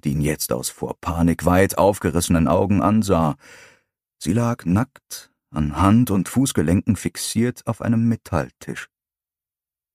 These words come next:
Auf einen Knebel konnte er verzichten, da niemand ihre Schreie hören würde. Er ging um den Tisch herum, um seine Arbeit zu begutachten. Ihre Augen fielen fast aus den Höhlen in dem Versuch,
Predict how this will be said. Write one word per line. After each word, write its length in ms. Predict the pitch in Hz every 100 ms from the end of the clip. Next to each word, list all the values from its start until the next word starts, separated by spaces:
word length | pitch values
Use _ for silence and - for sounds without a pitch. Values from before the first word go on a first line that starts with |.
| _ _ -
Auf 100 | -
einen 220 | - 80 80
Knebel 420 | 98 98 92 90
konnte 280 | - 80 71
er 80 |
verzichten, 680 | - 69 - - - 71 71
da 160 | 76 90
niemand 400 | 98 107 104 104
ihre 220 | 110 107
Schreie 360 | - 85 98 113
hören 320 | 123 113 92
würde. 300 | 90 92 82 - - - - _ _ _ _
Er 160 | - 80
ging 180 | - 185
um 140 | 156
den 160 | 110 113
Tisch 200 | 147 -
herum, 500 | 98 82 95 139 131
um 300 | 131 127 127
seine 280 | 117 123 -
Arbeit 440 | 101 98 107 110
zu 100 | -
begutachten. 880 | 120 - 71 - - - - - - _ _ _ _ _ _ _ _ _ _ _ _ _ _ _
Ihre 260 | 78 78 76
Augen 300 | 82 80 80
fielen 360 | - 80 71 73
fast 340 | 78 - -
aus 200 | 76 -
den 200 | 78 73
Höhlen 380 | 95 104 104 90
in 160 | 80
dem 160 | 69 73
Versuch, 460 | 78 73 92 98